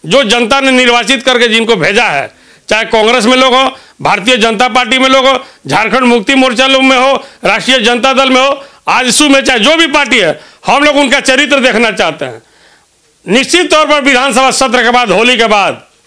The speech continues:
हम लोग जो है कि जिला स्तर पर प्रतिकार मार्च शुरू करने जा रहे हैं और बड़े पैमाने पर, बड़े पैमाने पर राज आंदोलन की तैयारी हो रही है राज्यव्यापी।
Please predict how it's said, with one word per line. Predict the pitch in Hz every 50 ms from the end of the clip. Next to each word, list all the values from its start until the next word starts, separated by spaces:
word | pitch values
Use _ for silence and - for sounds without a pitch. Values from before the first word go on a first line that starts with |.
| _ _ _ _ _ _ _ _ _ -
हम | - 247 285 285
लोग | 294 285 277
जो | 220 254 254
है | 254 262
कि | - 262 262 233
जिला | 180 170 226 254 247 262 247 233
स्तर | 208 - 247 240 233
पर | 208 240
प्रतिकार | 214 - 233 208 185 214 190 220 226 233 233
मार्च | 214 202 214 214 202 170
शुरू | - - - 208 196 196
करने | 190 208 185 165 165 160
जा | 151 147 131
रहे | 131 135 117
हैं | 107 101 - _ _ _ _ _ _ _ _ _ - - 233
और | 285 247
बड़े | 180 165 196 247 302 339 349
पैमाने | 330 349 330 311 294 277 262 240 220
पर, | 185 160 156 147 127 - _ _ _ _ _ _ _ _ _ _ _ _ _
बड़े | 107 113 127 185 269 320 339 339
पैमाने | 330 320 302 294 285 277 277 277 285 294 302
पर | 247 285 254
राज | 214 220 254 269 277 247
आंदोलन | 254 254 247 233 240 240 254 254
की | 226 - 254
तैयारी | 214 226 233 220 220 220 220 214
हो | 175 214 247
रही | 247 247
है | 233
राज्यव्यापी। | 220 220 208 202 180 175 175 160 139 - 123 113 -